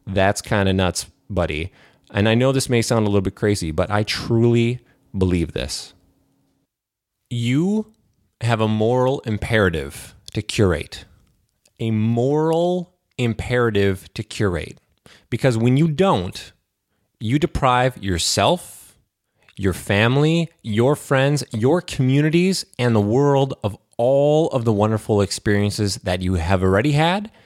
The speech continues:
and that you will continue to have. I mean, you are involved in so much awesome stuff.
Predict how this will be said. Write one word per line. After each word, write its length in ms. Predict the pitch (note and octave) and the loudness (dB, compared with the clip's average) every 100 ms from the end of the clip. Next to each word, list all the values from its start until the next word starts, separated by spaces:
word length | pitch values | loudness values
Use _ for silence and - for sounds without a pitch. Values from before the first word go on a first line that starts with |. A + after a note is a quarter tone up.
| _ _ | _ _
and 140 | A2 | 0
that 120 | G#2+ G#2+ | 0 2
you 120 | A2+ | 2
will 100 | A2 | 2
continue 460 | A2+ G2 - C#3 | 0 -2 0 0
to 80 | A2+ | 2
have. 460 | F#2 A#2 F2 D2+ - | 2 0 -2 -6 -14
I 360 | - - _ A#2 | -20 -20 _ -4
mean, 100 | A#2 | -2
you 420 | C3 F3+ A3 G#3+ | 0 2 2 2
are 180 | C#3 C#3 | 2 0
involved 360 | B2 A#2+ B2 | 2 2 2
in 100 | A2+ | 2
so 480 | A2 - - D3+ E3+ | 0 -2 0 2 2
much 220 | E3 D#3 - - | 2 0 -2 -2
awesome 400 | C3 C3 - G2+ | 0 0 -2 -2
stuff. 640 | - - A#2 - - - | -2 0 -2 -2 -12 -18